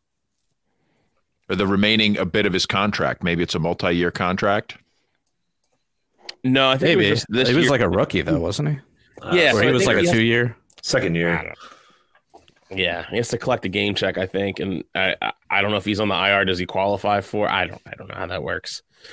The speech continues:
Speaker 3: Hmm.
Speaker 2: I don't know the specifics of his contract. I don't know. Everything just seems real weird about how, how just, I don't know. It, it's, did it not come all across as a weapon that night when it came across? Everyone,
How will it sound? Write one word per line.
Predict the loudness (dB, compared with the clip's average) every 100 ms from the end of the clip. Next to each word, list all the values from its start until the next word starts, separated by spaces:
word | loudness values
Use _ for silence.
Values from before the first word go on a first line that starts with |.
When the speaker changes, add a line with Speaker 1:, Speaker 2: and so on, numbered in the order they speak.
| -4
Speaker 3:
Hmm. | -2 0
Speaker 2:
I | 2
don't | 2
know | 2
the |
specifics | 0 -4 -6 -4 -4 -4
of | -2
his | -2
contract. | 0 0 0 0 -2 0
I | 2
don't | 4
know. | 2 0 -6 -20 -18 -18 -10 -2
Everything | 2 4
just | 4 4
seems | 4 4
real | 4 4 4
weird | 4 4 4 4 0 0
about | 2 4
how, | 4 4 4 2 0 -2 _ _ _ _ -6
how | -2 0 0
just, | 0 -4
I | -2 0
don't | 2
know. | 0
It, | 0 0
it's, | 0 0 -2
did | 0 0
it | 2
not | 2 2
come | 0 2
all | 2
across | 2 2 2
as | 0
a | 0
weapon | 2 0 0 -2 -4 _ _ _ 0
that | 2
night | 4 2 2
when | 0 0
it | 0
came | 0 2
across? | 2 2
Everyone, | 2 2 0